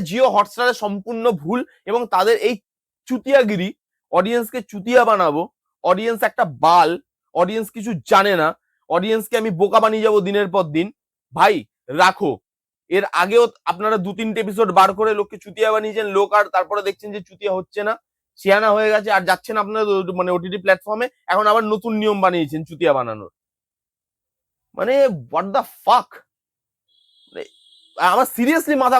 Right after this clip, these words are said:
গরম হয়ে গেছে। আমি খুব ইন্টারেস্ট নিয়ে দেখছিলাম, আমি ভেবেছিলাম যে ছটা এপিসোডের পর আমি কোনো একটা রেজাল্ট পাবো, তারপরে দেখছি সিরিজটার মধ্যে ছটা এপিসোডের পর মানে আপনি, তারপর আপনার মনে হবে কি আর কিছু পেলামই না আমি, কি দেখলাম এতক্ষণ ধরে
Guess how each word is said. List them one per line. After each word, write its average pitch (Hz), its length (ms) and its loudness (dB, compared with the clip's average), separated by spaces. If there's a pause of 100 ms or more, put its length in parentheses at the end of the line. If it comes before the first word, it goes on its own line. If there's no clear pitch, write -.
গরম 240 220 2
হয়ে 226 160 0
গেছে। 196 220 -4
আমি 220 140 -2
খুব 277 160 -6
ইন্টারেস্ট 247 300 -6
নিয়ে 269 160 -4
দেখছিলাম, 196 380 -2 (360)
আমি 202 180 0
ভেবেছিলাম 262 420 2
যে 233 120 -10
ছটা 208 200 2
এপিসোডের 220 340 0
পর 254 140 -4
আমি 254 80 -8 (100)
কোনো 220 180 -2
একটা 262 200 0
রেজাল্ট 233 340 0
পাবো, 165 180 2 (340)
তারপরে 220 320 0
দেখছি 277 180 -2 (100)
সিরিজটার 233 440 0
মধ্যে 262 240 -6
ছটা 196 280 0
এপিসোডের 233 500 0
পর - 100 -2 (760)
মানে 254 140 0 (140)
আপনি, 262 200 -4 (220)
তারপর 254 340 0
আপনার 277 200 2 (100)
মনে 240 180 0
হবে 269 200 0
কি 294 60 2
আর 294 180 2
কিছু 311 160 -8 (240)
পেলামই 311 460 0
না 330 60 2 (100)
আমি, 226 160 -2 (880)
কি 277 120 0 (180)
দেখলাম 294 340 2
এতক্ষণ 269 300 0
ধরে 254 120 0